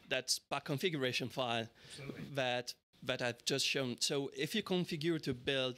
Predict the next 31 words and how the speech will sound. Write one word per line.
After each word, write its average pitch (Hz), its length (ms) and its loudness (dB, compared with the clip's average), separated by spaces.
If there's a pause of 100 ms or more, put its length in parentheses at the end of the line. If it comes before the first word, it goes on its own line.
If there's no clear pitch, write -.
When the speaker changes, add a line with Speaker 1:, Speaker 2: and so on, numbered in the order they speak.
(140)
Speaker 1:
portable 131 380 0
recipes, 113 640 0 (880)
saying 135 300 0
something 135 340 0
like 123 260 -2
target 147 380 -2
equal 135 440 0 (420)
generic 120 560 0
or 120 180 2 (140)
x - 180 0
eighty-six 143 420 0
sixty-four, 135 640 0 (600)
uh, - 40 2
and 123 640 -2
you 135 60 0
configure, 135 680 0 (540)
I 117 100 -4
don't 113 140 2
know, 120 140 2
your 113 280 0
Open 143 240 2
M 131 120 0
P 117 160 -4
I 113 260 0
or 113 180 0
whatever 120 460 0
could 127 300 -4
be 117 260 2 (300)
tied 123 400 -2
to 135 100 -4
some 110 320 -2